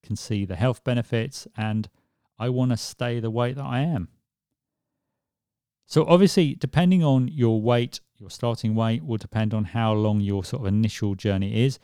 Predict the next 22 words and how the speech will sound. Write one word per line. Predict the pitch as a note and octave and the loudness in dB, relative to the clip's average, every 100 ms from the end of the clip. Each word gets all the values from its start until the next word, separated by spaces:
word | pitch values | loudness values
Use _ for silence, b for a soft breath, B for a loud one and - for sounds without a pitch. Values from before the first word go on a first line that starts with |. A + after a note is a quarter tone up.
| b | b
It | - C#3+ | -18 -4
could | D#3+ D3+ C#3 | -2 0 2
well | C#3 C3 | 2 2
be | C3 C3+ C#3+ | 0 0 0
that | B2+ | -4
you, | A#2+ A2+ | -4 -6
by | - A#2 | -2 -2
the, | A2+ - _ | -2 -6 _
by | A2+ | -6
the | G#2+ | -6
time | - C3 | -2 0
you've | B2 | 0
got | G#2+ C3 | -2 -4
to | - | -2
level | A2 G#2+ | -2 -4
three, | - A#2 A2 | -4 -2 0
you're | A2 | 0
actually | A#2+ - A2+ | -4 -4 -4
at | B2 C3 | -2 -2
your | B2 A#2 | -4 0
goal | B2 B2 | 0 2
weight. | C3 E3 F3 - | 2 -2 -4 -12